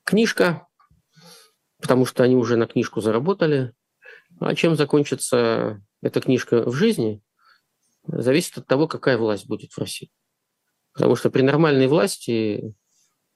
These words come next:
такие проекты спецслужб не будут востребованы. Они просто не будут востребованы. А сейчас они востребованы.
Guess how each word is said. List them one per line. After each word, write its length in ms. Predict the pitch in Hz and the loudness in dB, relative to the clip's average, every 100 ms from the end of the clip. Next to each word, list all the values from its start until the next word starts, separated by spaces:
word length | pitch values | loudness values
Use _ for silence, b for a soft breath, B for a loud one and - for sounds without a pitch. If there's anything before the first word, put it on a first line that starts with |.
| _ _ _ - | _ _ _ 0
такие 380 | 127 - 139 | 0 2 0
проекты 480 | 120 135 135 - - | 2 2 2 0 -8
спецслужб 540 | - 127 - 165 185 - - _ _ _ _ | -6 -6 0 0 0 -6 -20 _ _ _ _
не 160 | - 127 | 0 0
будут 300 | 151 131 127 | 0 -2 -4
востребованы. 580 | 123 - 113 98 104 104 | -4 -2 -6 -4 -4 -2
Они 200 | - 127 | 2 2
просто 400 | - 151 160 - | 4 2 2 2
не 120 | 120 | 0
будут 340 | 120 131 120 - | 0 -2 -4 -4
востребованы. 480 | 113 - - - - _ _ _ _ _ _ _ _ _ _ _ - | -8 -6 -10 -12 -20 _ _ _ _ _ _ _ _ _ _ _ -4
А 140 | 139 | -2
сейчас 340 | 135 151 208 | 0 0 2
они 160 | 175 180 | 4 2
востребованы. 680 | 185 - 156 156 143 120 | 2 -2 -4 -2 -4 -6